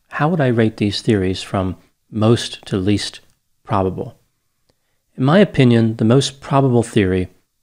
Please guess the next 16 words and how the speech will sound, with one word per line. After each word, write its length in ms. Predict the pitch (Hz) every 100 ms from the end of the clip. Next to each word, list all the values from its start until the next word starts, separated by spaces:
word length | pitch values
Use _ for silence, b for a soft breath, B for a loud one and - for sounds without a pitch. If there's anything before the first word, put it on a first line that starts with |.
| _
is 160 | - 104
that 160 | 113
Derek 340 | 107 107 104 -
and 100 | 101
Maria 440 | 98 98 95 92 _ _
wrote 160 | 107 92
the 100 | 98
letters. 480 | 90 95 98 - - _ _ _ _ _ _ _
After 260 | - 123 139
that, 240 | 123 123
I 140 | 196 110
would 120 | 104
go 160 | 107 104
with 300 | 101 98 -
the 320 | 104 95 107
neighbor 580 | 104 107 113 123 117